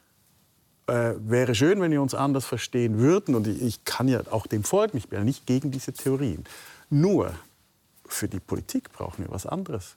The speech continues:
Wir brauchen kleinteilige Lösungen. Wir brauchen Dinge, die man mit den Kolleginnen und Kollegen oder den Mitbürgerinnen im Nationalrat diskutieren kann oder die man mit den Naturwissenschaftlern genau anschauen kann.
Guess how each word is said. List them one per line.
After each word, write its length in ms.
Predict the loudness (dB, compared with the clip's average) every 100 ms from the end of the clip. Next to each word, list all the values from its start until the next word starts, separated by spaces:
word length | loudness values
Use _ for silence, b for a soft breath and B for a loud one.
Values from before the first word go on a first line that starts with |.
| -10
Wir 80 | -6
brauchen 280 | -4 -4 -4
kleinteilige 680 | -4 -4 -4 -6 -4 -2
Lösungen. 480 | 0 0 -2 -6 -8
Wir 80 | -8
brauchen 380 | -2 -2 0 0
Dinge, 320 | 2 4 2
die 240 | 0 0
man 260 | 0 0 2
mit 300 | 0 -2 -14 b b b _
den 320 | 0 0 -2 -2
Kolleginnen 380 | 2 2 2 -4
und 120 | -4
Kollegen 480 | -2 -2 -2 -8 -8
oder 160 | -8
den 180 | -6 -4
Mitbürgerinnen 640 | -4 -2 0 2 2 0
im 140 | 0 0
Nationalrat 720 | -2 -2 -2 0 -2 -4 -6
diskutieren 520 | -10 -10 -10 -8 -8
kann 220 | -8 -10 -10 B B
oder 80 | 2
die 140 | 4
man 160 | 4 2
mit 140 | 2
den 80 | 0
Naturwissenschaftlern 880 | -2 -2 -4 -2 -4 -4 -6 -6 -6
genau 280 | -4 -4 -4
anschauen 480 | -4 -6 -6 -8 -8
kann. 220 | -12